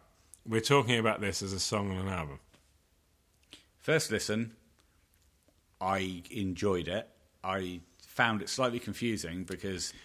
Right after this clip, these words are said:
Speaker 1: Give me a score. Out of ten.
Speaker 2: On a, as an album track?
Speaker 1: Yes.
Speaker 2: Six.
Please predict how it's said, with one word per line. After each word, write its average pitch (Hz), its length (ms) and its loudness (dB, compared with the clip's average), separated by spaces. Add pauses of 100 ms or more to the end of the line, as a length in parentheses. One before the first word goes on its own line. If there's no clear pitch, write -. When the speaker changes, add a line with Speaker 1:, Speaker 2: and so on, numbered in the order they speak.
Speaker 1:
Give 107 120 0
me 113 100 6
a 110 40 6
score. 98 340 2 (2000)
Out 98 140 -2
of 95 100 -8
ten. 85 240 -4 (1400)
Speaker 2:
On 113 220 0
a, 120 200 4
as 110 160 -2
an 113 80 2
album 123 280 4
track? 147 400 0 (360)
Speaker 1:
Yes. 104 420 -4 (3250)
Speaker 2:
Six. - 640 -4